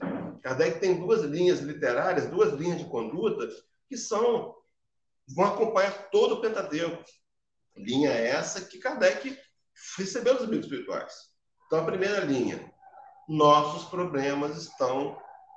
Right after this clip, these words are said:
resumidos ao egoísmo. A segunda linha, a solução dos problemas é a educação do espírito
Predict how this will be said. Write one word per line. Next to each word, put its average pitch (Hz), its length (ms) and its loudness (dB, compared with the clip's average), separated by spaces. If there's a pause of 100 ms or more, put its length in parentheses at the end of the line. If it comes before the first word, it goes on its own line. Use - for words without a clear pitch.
(100)
resumidos 160 800 2
ao 175 100 0
egoísmo. 190 460 -2 (1040)
A 151 80 -2
segunda 185 400 2
linha, 175 360 4 (640)
a - 60 -16
solução 135 460 -2
dos 123 80 -6
problemas 175 680 -4
é 185 280 -4
a 151 40 4
educação 151 760 -2
do 160 80 -4
espírito 143 680 -4